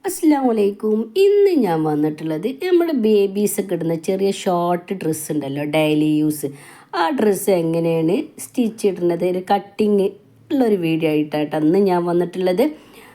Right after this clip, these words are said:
അപ്പോൾ അതിനായിട്ട് ഞാനിതാ ആദ്യം അതിൻ്റെ ടോപ്പാണ് ട്ടോ ഞാൻ കട്ട് ചെയ്ത് കാണിക്കണത്. അപ്പോൾ അതിനായിട്ട് ഞാനിതാ അളവിന് ഉള്ള ഒരു ഡ്രസ്സ് നമ്മുടെ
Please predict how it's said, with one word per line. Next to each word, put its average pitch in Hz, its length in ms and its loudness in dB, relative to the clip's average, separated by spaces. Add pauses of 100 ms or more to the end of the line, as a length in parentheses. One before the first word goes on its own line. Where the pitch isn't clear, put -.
(140)
അപ്പോൾ 262 240 -2
അതിനായിട്ട് 214 580 0
ഞാനിതാ 160 460 0 (540)
ആദ്യം 220 340 0 (640)
അതിൻ്റെ 226 420 0 (580)
ടോപ്പാണ് 254 640 0
ട്ടോ 160 140 0 (100)
ഞാൻ 156 180 0 (800)
കട്ട് 247 220 -2
ചെയ്ത് 220 260 2
കാണിക്കണത്. 208 520 2 (1040)
അപ്പോൾ 247 180 -2
അതിനായിട്ട് 208 540 2
ഞാനിതാ 170 420 0 (360)
അളവിന് 196 560 2 (280)
ഉള്ള 175 240 2 (100)
ഒരു 175 180 0 (120)
ഡ്രസ്സ് 160 420 0 (1000)
നമ്മുടെ 240 340 2